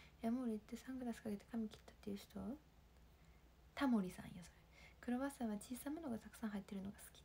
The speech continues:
て。スペインでよく小さめのやつ食べます。美味しい。「二週と五十カウントします」。ありがとう、京平さん。ありがとう。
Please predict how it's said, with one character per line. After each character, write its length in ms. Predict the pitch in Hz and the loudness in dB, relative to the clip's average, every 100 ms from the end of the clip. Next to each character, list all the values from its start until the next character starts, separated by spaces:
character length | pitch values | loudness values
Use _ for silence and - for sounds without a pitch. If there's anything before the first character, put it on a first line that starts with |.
| - | -20
て。 80 | - - | -18 -8
ス 100 | - | 2
ペ 80 | |
イ 60 | 302 | 4
ン 60 | 226 | 6
で 60 | |
よ 60 | 214 | 4
く 100 | - | 0
小 160 | - | -12
さ 100 | - 208 | -2 0
め 120 | 208 | 2
の 80 | 214 | 2
や 60 | |
つ 80 | - | -2
食 120 | 202 190 | -4 -4
べ 80 | |
ま 160 | 190 196 | -2 -4
す。 120 | - - - - | -6 -16 -18 -4
美 60 | 214 | 2
味 60 | 208 | 2
し 220 | - 208 | 0 -6
い。 40 | - - - - - - - - | -8 -12 -20 -20 -20 -20 -8 -4
「二 60 | |
週 160 | 226 254 | -2 -2
と 100 | 247 | -2
五 100 | 254 | -4
十 120 | 247 | -4
カ 120 | 254 277 | -2 0
ウ 40 | |
ン 20 | |
ト 60 | 254 | 0
し 80 | 247 | 0
ま 100 | 240 | -2
す」。 80 | - | 0
あ 60 | |
り 220 | 349 403 440 | 2 4 4
が 120 | 466 | 2
と 100 | - | 0
う、 120 | 453 440 | 0 0
京 140 | 415 | -4
平 180 | 403 403 | -2 -2
さ 120 | - | -2
ん。 20 | 381 - - - - - - - | -8 -10 -16 -16 -14 -14 -8 -4
あ 20 | |
り 140 | - | -2
が 100 | - | -2
と 140 | 302 | -2
う。 80 | 302 | -4